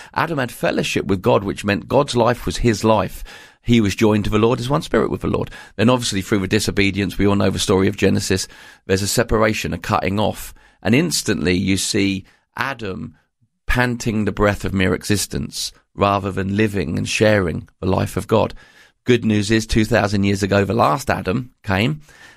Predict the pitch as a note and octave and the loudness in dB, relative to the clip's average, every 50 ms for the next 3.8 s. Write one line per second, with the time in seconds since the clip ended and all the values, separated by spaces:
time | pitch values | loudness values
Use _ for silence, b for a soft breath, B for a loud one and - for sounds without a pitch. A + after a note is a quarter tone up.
0 | B B _ - A#2 A#2+ C3+ F#3+ A3+ G#3+ F#3 E3 D3+ D3+ C3+ A2 A2+ C#3 C#3 D#3+ | B B _ 0 2 4 4 4 4 4 4 4 2 2 2 2 0 2 2 2
1 | E3 D#3+ C#3 A2+ G#2+ G#2+ G#2+ - - A#2+ A2+ A#2+ - - G2 F#2 F2+ F2+ - - | 2 2 2 0 0 0 0 2 4 4 4 2 2 0 0 0 0 -2 -2 0
2 | - A2+ G2 G2 G2 G2+ - - - - D3 D3+ D3+ D#3 - - - G#2+ F#2 F#2+ | 0 0 2 2 0 -2 -4 -6 0 2 4 4 4 2 0 0 0 0 2 0
3 | G2 - - G2+ G#2 G#2+ - - G#2+ F2+ D2 - - - - | -2 -2 -2 -2 -2 0 0 2 2 2 2 0 -2 -6 -10